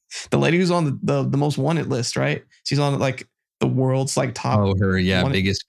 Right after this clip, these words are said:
Speaker 2: biggest crypto scam in history.
Speaker 1: Yeah.
Speaker 2: Yeah, there's a lot of fun ones out there they could feature. Guinness, if you're looking for ideas, hit us up. All right, let's jump into our last story today. Our last story,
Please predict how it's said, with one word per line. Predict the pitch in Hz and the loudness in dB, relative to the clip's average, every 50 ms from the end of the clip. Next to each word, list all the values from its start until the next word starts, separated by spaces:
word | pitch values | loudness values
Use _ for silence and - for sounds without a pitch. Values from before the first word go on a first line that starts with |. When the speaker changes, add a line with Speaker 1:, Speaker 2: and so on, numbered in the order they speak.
| - 90 | -4 -2
Speaker 2:
biggest | 90 101 95 95 - - | 0 2 2 0 0 -2
crypto | - - 98 92 - 90 87 | -2 -2 -2 0 0 0 0
scam | 82 82 - - 87 87 87 87 | 0 0 0 0 0 0 2 0
in | 82 | 0
history. | 92 90 90 - - 98 98 98 101 95 - _ _ _ _ _ - | 0 0 -2 0 0 0 2 2 0 -2 -4 _ _ _ _ _ -2
Speaker 1:
Yeah. | - 120 - - - - _ _ _ _ _ _ _ _ _ _ _ | -2 -2 -2 -2 -6 -10 _ _ _ _ _ _ _ _ _ _ _
Speaker 2:
Yeah, | - 135 151 | 2 2 4
there's | 160 170 180 196 | 4 4 2 2
a | |
lot | 160 113 113 | 2 2 2
of | 117 107 | 2 0
fun | - 95 92 90 | 0 0 0 2
ones | 90 90 92 90 | 2 2 2 0
out | 87 85 82 | 0 0 0
there | 90 90 | 0 0
they | 87 85 | 0 0
could | 87 87 | -2 -4
feature. | - - 90 82 - - 82 78 76 - - - _ _ _ _ _ - | -2 -2 -2 -2 -2 -2 -4 -4 -4 -6 -10 -14 _ _ _ _ _ -6
Guinness, | 107 127 131 131 113 92 - - | -2 2 2 2 2 2 0 -2
if | - 101 | -2 0
you're | 107 113 | 2 2
looking | 117 120 123 - 135 110 | 2 2 2 2 0 0
for | - 117 | 2 0
ideas, | 110 110 104 113 117 104 92 90 | 2 2 2 2 2 2 0 0
hit | - 110 107 | 0 0 0
us | 104 - 135 | 0 0 0
up. | 113 90 - - _ _ _ _ _ _ _ _ _ _ - - - | -2 -2 -4 -8 _ _ _ _ _ _ _ _ _ _ -10 -6 -2
All | 262 | 0
right, | 110 107 110 | 2 2 2
let's | 113 110 - | 2 2 2
jump | 147 131 127 135 | 2 2 2 4
into | 123 120 | 2 2
our | 110 104 | 2 2
last | 98 95 95 95 - | 2 2 0 0 -2
story | - 104 95 90 92 | -2 0 0 0 2
today. | 90 92 87 80 - - _ _ _ _ _ _ _ _ _ _ _ - | 0 0 0 -2 -4 -8 _ _ _ _ _ _ _ _ _ _ _ -2
Our | 117 120 | 0 2
last | 117 113 120 117 131 147 143 - | 4 4 4 2 2 2 0 -2
story, | - 123 113 117 113 117 113 113 117 123 120 117 | 0 0 2 2 4 4 2 2 2 2 2 0